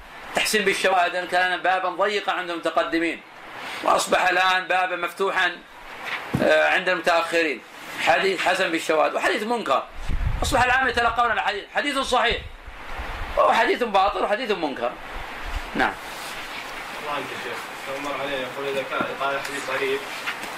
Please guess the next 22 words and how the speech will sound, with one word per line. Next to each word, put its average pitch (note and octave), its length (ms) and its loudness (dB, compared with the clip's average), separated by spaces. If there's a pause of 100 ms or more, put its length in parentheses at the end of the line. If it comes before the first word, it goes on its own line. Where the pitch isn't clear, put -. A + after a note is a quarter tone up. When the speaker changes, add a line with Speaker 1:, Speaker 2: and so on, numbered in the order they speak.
(300)
Speaker 2:
فاعلم C3+ 280 -4
أنه B2+ 360 -2 (580)
خطأ، - 380 -4
وإذا - 320 -2
قال C3+ 140 -2
لا C3+ 100 -2 (100)
شيء A#2+ 140 -4
فاعلم G#2+ 180 -2
أنه - 600 -4
كذب. - 20 -6
Speaker 1:
أي A3 180 4
نعم، F3+ 200 4
عند B3+ 160 0
هؤلاء B3 460 4
يقصد G3 260 -2
يعني F3+ 180 -2
حالات A3+ 380 2
خاصة F3+ 460 2
عند D#3 180 -2
هؤلاء E3+ 340 2
لا F3+ 120 4
يميزون، D#3+ 560 -2